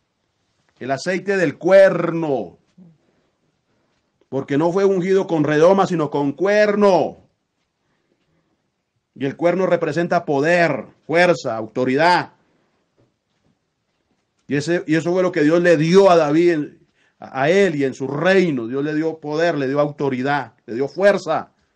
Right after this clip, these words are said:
Entonces, las, la, el ungimiento fue con cuerno, no con redoma.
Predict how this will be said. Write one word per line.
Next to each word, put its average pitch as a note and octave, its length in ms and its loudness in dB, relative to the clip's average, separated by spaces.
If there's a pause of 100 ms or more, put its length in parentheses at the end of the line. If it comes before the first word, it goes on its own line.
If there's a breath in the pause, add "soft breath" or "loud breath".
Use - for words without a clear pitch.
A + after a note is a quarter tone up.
(1300)
Entonces, C#3+ 180 -6
las, D3 380 -8
la, C3 180 -4
el C3+ 100 -8
ungimiento D3 540 -4
fue F3 140 -4
con E3 180 -2
cuerno, D#3+ 420 2
no C#3+ 160 -2
con D3 160 -4
redoma. C3+ 480 -4